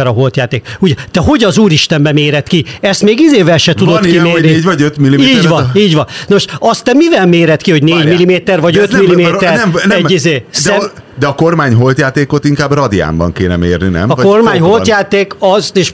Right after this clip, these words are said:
Speaker 1: be kell magolni, hogy az nulla. Nem lehet a kormánynak semmilyen holtjátéka, kérlek szépen.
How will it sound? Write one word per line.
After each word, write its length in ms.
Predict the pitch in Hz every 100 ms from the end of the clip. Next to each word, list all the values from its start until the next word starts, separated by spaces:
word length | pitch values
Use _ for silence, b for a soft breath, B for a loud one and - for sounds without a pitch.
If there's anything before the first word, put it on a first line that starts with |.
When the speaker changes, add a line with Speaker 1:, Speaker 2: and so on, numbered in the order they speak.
| 160
Speaker 1:
be 140 | 147 156
kell 160 | 165
magolni, 400 | 139 170 190 165
hogy 140 | 151 131
az 120 | 120
nulla. 500 | 143 180 180 143 110 -
Nem 260 | 147 190 208
lehet 260 | 185 165
a 60 | 160
kormánynak 560 | - 160 147 139 135 -
semmilyen 420 | 185 190 160 131
holtjátéka, 640 | 127 120 123 113 139 135
kérlek 280 | 135 147 139
szépen. 260 | - 151